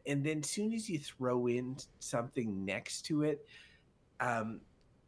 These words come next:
like a number, like The Last of Us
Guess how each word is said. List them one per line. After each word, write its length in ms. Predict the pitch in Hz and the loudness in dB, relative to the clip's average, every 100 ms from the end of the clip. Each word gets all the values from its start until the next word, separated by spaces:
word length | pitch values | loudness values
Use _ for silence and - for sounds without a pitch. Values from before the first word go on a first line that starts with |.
| - - | -20 -10
like 200 | 131 117 | -8 -4
a 40 | 107 | -2
number, 640 | 101 107 120 143 165 - - _ _ | 2 2 6 6 4 -2 -20 _ _
like 220 | 120 101 | -6 0
The 80 | 120 | 2
Last 400 | 113 113 117 - | 6 8 8 4
of 120 | 123 | 2
Us 200 | 117 95 | 4 2